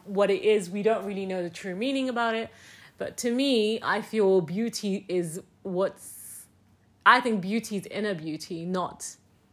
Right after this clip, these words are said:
beauty that what you see. The size of your jeans doesn't define you. The color and shade of your skin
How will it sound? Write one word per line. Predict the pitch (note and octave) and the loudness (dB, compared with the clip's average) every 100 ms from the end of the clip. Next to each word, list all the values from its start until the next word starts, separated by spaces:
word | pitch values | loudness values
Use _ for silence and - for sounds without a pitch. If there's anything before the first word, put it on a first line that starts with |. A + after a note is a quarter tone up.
| _ _ _ _ | _ _ _ _
beauty | F#3+ F#3+ D#3+ F3 F3+ | -4 -4 -4 -6 -2
that | F3+ F3 | -2 -2
what | E3+ | -4
you | D#3+ E3 | -4 -8
see. | - G3+ B2+ - _ _ _ _ _ - _ _ _ _ _ _ _ - - _ - | -8 -10 -10 -16 _ _ _ _ _ -20 _ _ _ _ _ _ _ -20 -20 _ -6
The | A#3+ | -2
size | - C4+ D4 E4+ | 6 10 10 8
of | D4 | 4
your | C#4 A3 | 6 6
jeans | B3 C4+ B3+ - | 6 6 6 4
doesn't | G#3+ G3+ F#3+ | 2 2 0
define | E3+ - F3+ F3+ E3+ | -2 2 2 4 0
you. | D3+ D3 D#3 - _ _ _ _ _ _ _ _ _ - _ _ | -2 -4 -6 -12 _ _ _ _ _ _ _ _ _ -20 _ _
The | G3 | -6
color | - - A3+ B3 B3 | -4 4 6 8 6
and | G#3+ G#3 | 2 -2
shade | - G#3 G3+ | 4 6 6
of | F3+ | 4
your | |
skin | F#3+ - G#3+ G#3 A3 | -2 2 4 4 0